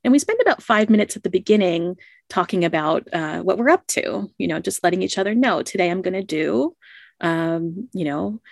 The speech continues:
like, a painting project." And after we all say hi and talk to each other, we mute our mics and we work. We do whatever it is that we're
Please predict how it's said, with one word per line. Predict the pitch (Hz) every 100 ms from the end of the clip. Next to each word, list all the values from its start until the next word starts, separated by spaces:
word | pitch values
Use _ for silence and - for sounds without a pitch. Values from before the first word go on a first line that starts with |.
| - _ -
like, | 170
a | 196 196 202 -
painting | 349 359 185
project." | 143 110 85 - - - _ _ _
And | - 185 180 180 180 190 - _ -
after | 233 247 285 277
we | 262
all | 240 240 240 - -
say | 311
hi | 302 233 220 226
and | 220 185 185 208
talk | 220 208
to | -
each | 220 208
other, | 185 180 190 - - -
we | 208
mute | 196 196 202
our | 226
mics | 233 208 240 - - -
and | 262
we | 294
work. | 330 427 - - - _ _
We | 240 240
do | 240 240
whatever | 233 226 277 302
it |
is | 262 254 254
that | 240 226
we're | 220 214 220